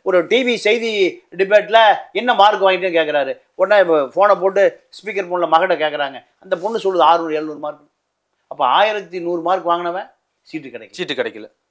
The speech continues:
Speaker 1: தனியார் மருத்துவக் கல்லூரி management கோட்டா பூரா கள்ளச்சந்தை வியாபாரிகளுக்கு விற்கக்கூடிய ஒரு தொழிலா மருத்துவத்துறை போனதுக்கு பிறகு இதை கட்டுப்படுத்தல.
Speaker 2: இல்ல, மருத்துவத்துறையே தப்பா இருக்கு ஐயா, ஒட்டுமொத்தமா.
Speaker 1: இது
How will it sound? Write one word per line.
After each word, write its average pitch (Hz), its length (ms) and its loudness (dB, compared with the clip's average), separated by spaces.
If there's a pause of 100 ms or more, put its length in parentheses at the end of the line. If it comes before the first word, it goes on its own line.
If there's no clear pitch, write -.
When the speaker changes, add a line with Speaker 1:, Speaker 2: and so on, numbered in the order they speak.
(1080)
Speaker 1:
தனியார் 165 520 -2
மருத்துவக் 147 460 -10
கல்லூரி 135 300 -8
management 135 600 -10
கோட்டா 131 300 -8
பூரா 151 280 -2 (440)
கள்ளச்சந்தை 262 640 4
வியாபாரிகளுக்கு 220 680 4 (280)
விற்கக்கூடிய 196 680 0
ஒரு 160 200 -2
தொழிலா 220 320 2 (300)
மருத்துவத்துறை 175 640 -2
போனதுக்கு 156 460 -6
பிறகு 139 360 -8 (260)
இதை 156 240 -6
கட்டுப்படுத்தல. 156 560 -4 (320)
Speaker 2:
இல்ல, 147 140 -10
மருத்துவத்துறையே 202 460 -2
தப்பா 185 240 0
இருக்கு 123 180 -2
ஐயா, 104 180 -6
ஒட்டுமொத்தமா. 113 640 -10
Speaker 1:
இது 139 240 -10